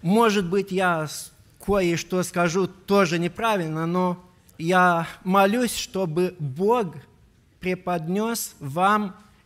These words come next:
истинные, библейские истины, так, как они или как вы должны их слушаться. Э, двадцать девятого июня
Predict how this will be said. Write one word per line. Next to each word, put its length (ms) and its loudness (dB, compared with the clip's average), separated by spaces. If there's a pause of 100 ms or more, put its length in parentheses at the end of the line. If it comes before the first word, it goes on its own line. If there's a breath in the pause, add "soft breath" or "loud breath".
истинные, 1000 -2 (160)
библейские 680 0
истины, 340 -8 (180)
так, 480 -2
как 240 -6
они 340 -4 (760 soft breath)
или 300 -2
как 240 -2
вы 180 0
должны 480 0
их 340 -4
слушаться. 600 -6 (1800 loud breath)
Э, 380 2 (1700 loud breath)
двадцать 400 0
девятого 560 0
июня 800 -2